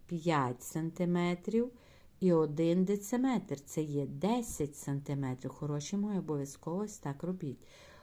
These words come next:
Один дециметр і десять сантиметрів. Один дециметр —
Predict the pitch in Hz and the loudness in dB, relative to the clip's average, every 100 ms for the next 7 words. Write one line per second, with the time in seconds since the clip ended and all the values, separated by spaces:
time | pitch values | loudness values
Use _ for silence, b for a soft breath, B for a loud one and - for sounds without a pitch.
0 | B - 208 208 175 208 196 190 190 190 | B 2 6 6 6 6 6 6 4 2
1 | 196 180 160 151 151 202 - 180 151 147 | 2 2 2 -2 -4 -6 -2 -2 0 0
2 | 139 143 170 - 208 214 262 262 240 - | 0 -2 -6 -4 -2 0 0 2 0 -2
3 | - - B B B B - 208 214 196 | -6 -10 B B B B 0 4 6 4
4 | 208 302 294 190 185 - 175 160 139 135 | 4 4 4 4 2 2 0 2 0 -2
5 | 139 | -2